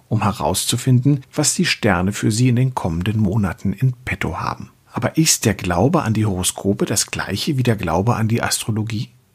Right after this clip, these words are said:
Ich habe mich auf den Weg zu einem Astrologen gemacht,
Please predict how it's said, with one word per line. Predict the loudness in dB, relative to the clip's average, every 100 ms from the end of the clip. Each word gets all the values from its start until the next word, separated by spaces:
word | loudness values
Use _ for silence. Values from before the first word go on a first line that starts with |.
| _ 0
Ich | 2
habe | 4 4
mich | 4 2
auf | 0
den | 2 4
Weg | 2 0 -4
zu | 0
einem | 0
Astrologen | 0 0 0 0 0 -2
gemacht, | -2 -2 -4